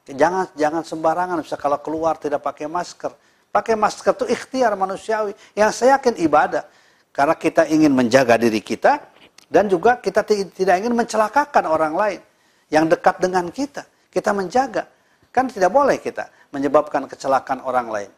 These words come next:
Wala tulqu biaidikum ila tahlukah. Jangan kalian menimpakan kerusakan pada orang lain. Ya,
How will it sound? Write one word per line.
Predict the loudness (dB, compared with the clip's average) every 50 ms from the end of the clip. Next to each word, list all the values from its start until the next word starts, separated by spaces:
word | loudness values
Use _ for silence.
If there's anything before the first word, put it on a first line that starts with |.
| _ _ -4
Wala | 0 0 2 4 4 2
tulqu | 2 -2 -2 -2 -2 -2 -4 -4 -6 -6 -4
biaidikum | -2 -2 0 0 0 -2 -2 -6 -8 -8 _ -10 -10 -10 -8
ila | -4 -2 -2 -2
tahlukah. | 0 -2 -4 -2 -2 -8 -8 -6 -8 -10 -10 _ _ _ _ _ _ _ _ 0
Jangan | 0 2 2 2 -2 -4 -2 0
kalian | 0 0 0 -2 -4 -4 -4 -4
menimpakan | -6 -6 -6 -6 -4 -4 -4 -4 -4 -8 -10 -8
kerusakan | -8 -10 -12 -10 -8 -8 -8 -8 -6 -8 -8 -4
pada | -4 0 0 0
orang | 0 0 -2 -2 -2
lain. | -2 -2 -2 -4 -8 -12 _ _ _ _ _ _ -6
Ya, | -2 0 0 0